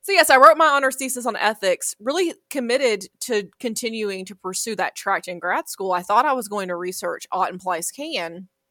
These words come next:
I really didn't like my epistemology class in undergrad. It was a great class. The professor was wonderful, but I just thought, like, "Who cares if this is a fake barn or not? I don't see why this is important or something I should care about." And so truthfully,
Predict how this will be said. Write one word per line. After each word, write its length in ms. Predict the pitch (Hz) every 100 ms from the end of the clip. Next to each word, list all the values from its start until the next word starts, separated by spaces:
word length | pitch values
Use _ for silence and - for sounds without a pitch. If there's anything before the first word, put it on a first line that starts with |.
| _ -
I 60 | 233
really 360 | 202 302 523 247
didn't 260 | 285 226
like 320 | 208 226 466
my 200 | 240 214
epistemology 640 | 196 202 - 185 180 170 180
class 300 | 175 170 196
in 60 |
undergrad. 540 | 170 175 180 165 147 147
It 80 | 302
was 100 | 349
a 60 |
great 340 | 220 233 - -
class. 540 | 202 226 277 208 -
The 80 | 202
professor 460 | 196 190 220 285
was 120 | 214 185
wonderful, 540 | 180 180 175 196 196
but 100 | 190
I 80 | 196
just 180 | 202 -
thought, 280 | 196 190
like, 180 | 190 -
"Who 160 | 226 247
cares 540 | 233 220 185 175 170
if 80 | 185
this 140 | 185 185
is 100 | 185
a 60 |
fake 240 | - 180 160
barn 260 | 185 175
or 120 | 175 165
not? 300 | 135 156 -
I 80 | 196
don't 180 | 214
see 460 | - - 220 190 202 - - -
why 280 | 202 208 202
this 180 | 214 196
is 140 | 185
important 500 | 196 196 202 - 190
or 60 | 185
something 360 | 208 185 180
I 60 | 175
should 200 | 165 131
care 260 | 190 180
about." 500 | 165 156 160 175 - - _ _ _ _ -
And 120 | 247
so 140 | 254 240
truthfully, 840 | - 330 415 - 403 233 214 196